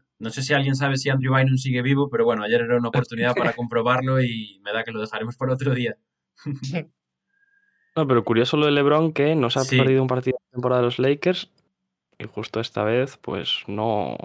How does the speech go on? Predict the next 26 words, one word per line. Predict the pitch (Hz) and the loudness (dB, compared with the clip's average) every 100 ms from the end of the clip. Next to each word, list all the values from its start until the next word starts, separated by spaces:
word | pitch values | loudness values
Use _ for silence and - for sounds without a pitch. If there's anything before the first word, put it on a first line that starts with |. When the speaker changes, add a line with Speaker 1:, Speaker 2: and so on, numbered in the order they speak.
| - | -12
Speaker 2:
no | - 120 | -2 -2
aparece. | 120 127 131 - _ _ _ _ _ _ _ - | 0 -2 -2 -14 _ _ _ _ _ _ _ -10
Speaker 1:
Mm, | 120 107 | -10 -4
las, | 117 - 123 | -4 -4 -4
las | 123 | -2
malas | 135 151 143 | 2 4 4
Speaker 2:
Curioso, | 135 190 | 6 6
Speaker 1:
lenguas, | 165 156 | 6 4
Speaker 2:
cuanto | 98 87 _ | 2 -8 _
menos. | _ _ | _ _
Speaker 1:
las | 117 117 | -10 -4
malas | 127 127 123 | -2 0 0
lenguas | 131 131 127 | 0 0 0
dicen | 135 131 123 | -2 -4 -2
que, | 113 113 107 101 95 92 _ | 0 2 0 -2 -6 -10 _
que | - | -10
es, | 110 - - - | -10 -10 -18 -10
que | 110 | -8
es | - | -4
el | 120 120 | 0 2
ego, | 120 110 107 | 2 0 -6
¿no? | 123 | -8
Que | 107 | -6
no | 110 113 | -6 -2
le | 113 | -2
permite | 117 113 113 110 117 110 104 98 | -4 -8 -6 -2 0 0 0 -6